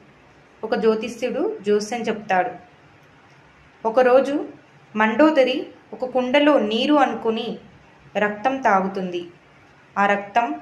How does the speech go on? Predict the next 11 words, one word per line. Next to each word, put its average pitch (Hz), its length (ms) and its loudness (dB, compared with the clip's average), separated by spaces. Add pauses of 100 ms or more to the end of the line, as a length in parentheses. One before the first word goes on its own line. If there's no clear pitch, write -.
(520)
రావణుడు 254 480 2
వధించిన 226 680 0 (260)
ఋషులది. 202 520 -4 (1080)
ఆ 247 300 4
కారణంగానే 277 880 2 (420)
ఆమె 247 180 0
గర్భం 208 460 2
ధరించి 226 640 -2 (460)
ఒక 214 120 -8
కుమార్తెకు 247 600 0
జన్మనిస్తుంది. 196 840 -4